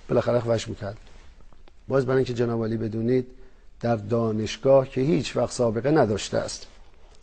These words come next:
یک دانشیار دانشگاه ما، پژوهشگر نمونهٔ کشور، علیه سیاست‌های پژوهشی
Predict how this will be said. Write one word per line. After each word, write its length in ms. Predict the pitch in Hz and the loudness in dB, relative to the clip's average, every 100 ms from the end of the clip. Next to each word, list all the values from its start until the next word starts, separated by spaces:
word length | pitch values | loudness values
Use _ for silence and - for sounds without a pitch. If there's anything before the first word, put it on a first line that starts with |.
| - - | -18 4
یک 280 | 123 - 120 | 6 6 4
دانشیار 680 | 120 117 113 - 151 151 156 | 4 6 2 4 4 4 2
دانشگاه 540 | 135 117 - 120 113 | -2 -4 -4 -4 -4
ما، 460 | 113 113 113 107 - - - - - - - - - | -2 -2 -2 -4 -8 -18 -20 -20 -20 -20 -20 -20 -6
پژوهشگر 640 | 120 107 117 110 - 131 139 | -2 2 4 2 2 2 2
نمونهٔ 540 | 131 117 110 143 175 | 2 0 2 6 6
کشور، 640 | 165 151 - 135 135 117 101 - - - - - - | 6 -2 2 6 6 4 -2 -14 -20 -20 -20 -20 -6
علیه 340 | 120 143 147 | 0 2 2
سیاست‌های 800 | 139 127 117 - 113 117 139 147 | 0 0 0 0 -2 0 0 0
پژوهشی 840 | 147 127 107 117 117 - 156 175 | -2 -4 0 0 0 0 -2 -2